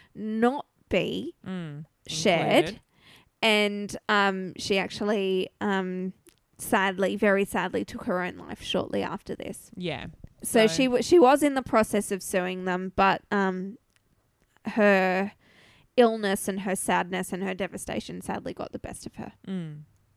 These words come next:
Speaker 2: Wow.
Speaker 1: before she could, um, completely follow through with that.
Speaker 2: Wow.
Speaker 1: So that's my spooky story. It's very
Speaker 2: Holy.
Speaker 1: sad.
Speaker 2: Mm.
Speaker 1: Um, but I have unwittingly become,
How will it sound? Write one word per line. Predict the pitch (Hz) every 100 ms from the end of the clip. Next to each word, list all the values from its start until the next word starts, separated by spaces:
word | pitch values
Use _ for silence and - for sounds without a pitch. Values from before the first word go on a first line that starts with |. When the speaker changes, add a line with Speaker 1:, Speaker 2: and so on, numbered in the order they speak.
| _ _
Speaker 2:
Wow. | - 175 226
Speaker 1:
before | 226 - 202 220
she | - 196
could, | - 202 190 - -
um, | 220 226 202 _
completely | - 202 196 - 202
follow | - - 202
through | - -
with | -
that. | - - _ _ _ _ _ _ _ _ _ _ _
Speaker 2:
Wow. | 226 185 - - _ - _ _ _ - - _
Speaker 1:
So | -
that's | 330 359 -
my | 277 269
spooky | 294 - 208 190 190
story. | - 190 180 185 220
It's | 233 226 202
very | 185 262 269
Speaker 2:
Holy. | 285
Speaker 1:
sad. | 190 240 202 165 175 226 -
Speaker 2:
Mm. | - 302 320 254 151 135
Speaker 1:
Um, | 208 202 196
but | 196 214 202 185
I | - 214 214
have | - 226 220 220
unwittingly | 233 214 254 302 247 233
become, | 214 - 226 226 226